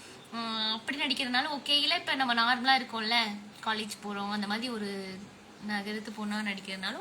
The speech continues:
ஓகே. கண்டிப்பா. <laughs> ஓகே, லைக் பண்ணதான் நீங்க இவ்வளவு பேர் இருக்கீங்களா? So, தைரியமா போவேன். <laughs> Thank you.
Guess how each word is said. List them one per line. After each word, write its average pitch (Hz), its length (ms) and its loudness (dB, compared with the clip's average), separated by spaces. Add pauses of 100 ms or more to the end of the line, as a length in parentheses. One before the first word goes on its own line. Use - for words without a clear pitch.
ஓகே. - 280 -6 (1500)
கண்டிப்பா. 247 380 -2 (640)
<laughs> - 300 6
ஓகே, 381 340 4 (160)
லைக் 294 520 6
பண்ணதான் 277 300 4
நீங்க 247 220 -2
இவ்வளவு 226 220 -2
பேர் 240 120 -4
இருக்கீங்களா? 208 440 -4
So, 254 480 0
தைரியமா 240 480 0
போவேன். 240 360 -6 (520)
<laughs> 453 460 2
Thank 359 380 8
you. 403 180 2